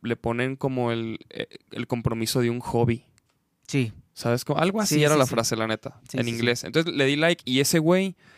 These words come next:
Speaker 1: como que, a-, como que ese, ese comentario que hizo ese güey se hizo viral y el vato empezó con un grupo y, este, y, y diario pone como comentarios así como, como tips para músicos, cosas que evitar o como para motivar a los músicos,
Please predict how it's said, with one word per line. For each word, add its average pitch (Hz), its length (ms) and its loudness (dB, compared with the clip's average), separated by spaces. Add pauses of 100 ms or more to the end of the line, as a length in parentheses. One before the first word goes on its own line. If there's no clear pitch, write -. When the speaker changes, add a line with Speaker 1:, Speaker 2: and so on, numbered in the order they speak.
(720)
Speaker 1:
como 131 200 0
que, 131 200 0
a-, 135 80 -4
como 143 340 -2
que 131 100 0
ese, - 160 -2
ese 135 180 0
comentario 151 580 0
que - 120 -6
hizo 131 160 -4
ese 151 140 -4
güey 156 180 2
se 143 140 2
hizo 147 220 2
viral 143 420 2 (100)
y 127 120 2
el 123 120 4
vato 120 240 2
empezó 135 340 -4
con 139 160 -4
un 139 120 -4
grupo 135 480 0 (800)
y, 117 280 4
este, 110 720 -2
y, 117 380 -2
y 117 120 -2
diario 120 480 4
pone 131 320 -2
como 120 340 -2
comentarios 113 600 -2
así 120 180 -8
como, 123 460 -4 (540)
como 147 240 2
tips - 360 0
para 147 220 6
músicos, 131 600 0
cosas 127 300 -2
que 131 140 0
evitar 120 560 0
o 117 60 -4
como 113 200 -2
para 113 180 2
motivar 113 460 -2
a 127 60 0
los 120 140 -2
músicos, 113 280 -6